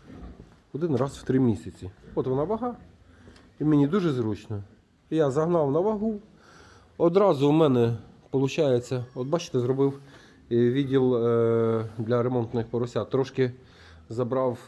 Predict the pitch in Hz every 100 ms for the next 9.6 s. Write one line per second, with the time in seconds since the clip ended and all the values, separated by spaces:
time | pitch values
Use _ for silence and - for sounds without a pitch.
0 | 113 - 120 120 127 120 120 117 117 117
1 | 117 104 113 - 107 113 - 87 - -
2 | - _ _ - - - - - - -
3 | - - - - - - - - - -
4 | - 143 131 123 123 143 139 143 147 214
5 | 254 - 240 226 - 170 - 147 - -
6 | 285 233 180 190 202 185 175 190 214 226
7 | 233 202 - - - 131 139 139 143 143
8 | 143 143 143 139 156 175 180 151 143 143
9 | 139 - 151 127 120